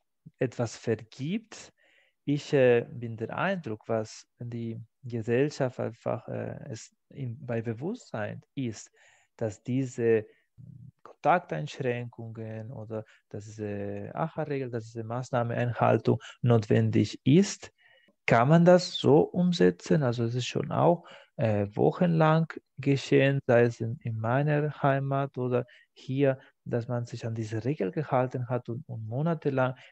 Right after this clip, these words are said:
keine, äh, Erhöhung oder kein,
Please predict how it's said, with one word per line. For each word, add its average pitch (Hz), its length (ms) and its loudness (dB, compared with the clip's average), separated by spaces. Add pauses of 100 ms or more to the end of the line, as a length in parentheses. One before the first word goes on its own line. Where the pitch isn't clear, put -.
(120)
keine, 117 400 -6 (280)
äh, 113 260 -8 (140)
Erhöhung 180 480 -4
oder - 140 -2
kein, 127 360 -6